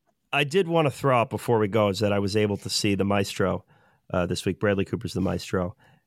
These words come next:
And, uh, was blown away. It was a wonderful film. It was unbelievably directed. I, uh, it's gonna be out on Net-, uh, Netflix, I believe, soon. I know there's some, you know, some controversies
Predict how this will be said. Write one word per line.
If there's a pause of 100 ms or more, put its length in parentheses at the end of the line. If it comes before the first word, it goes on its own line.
(120)
And,
uh,
was
blown
away.
It
was
a
wonderful
film.
It
was (160)
unbelievably
directed. (360)
I,
uh,
it's
gonna
be
out
on
Net-, (180)
uh,
Netflix,
I
believe,
soon. (400)
I
know
there's
some, (100)
you
know,
some
controversies